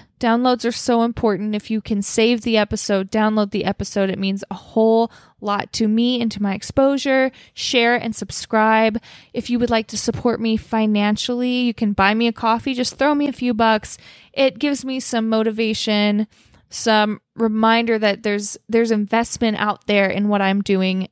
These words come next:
just as much as I'm invested, and I appreciate that. You can follow my podcast Instagram at Who T F Knows Emily Rose. That's at Who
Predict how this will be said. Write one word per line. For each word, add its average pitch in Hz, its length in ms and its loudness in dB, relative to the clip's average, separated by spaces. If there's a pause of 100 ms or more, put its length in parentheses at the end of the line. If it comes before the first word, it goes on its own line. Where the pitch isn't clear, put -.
just 208 240 -4
as 196 80 -2
much 190 200 -2
as 196 100 -4
I'm 185 200 2
invested, 185 440 -2
and 196 80 0
I 202 100 4
appreciate 190 640 -2
that. 170 300 0 (800)
You 269 100 -2
can 233 160 0
follow 220 380 2
my 196 320 -2 (280)
podcast 277 560 -2
Instagram 202 680 0 (320)
at 208 260 2 (120)
Who 262 360 2 (180)
T 247 180 0
F 220 180 0
Knows 220 420 2
Emily 208 320 2
Rose. 214 400 2
That's 214 300 -2
at 196 300 0
Who 247 440 0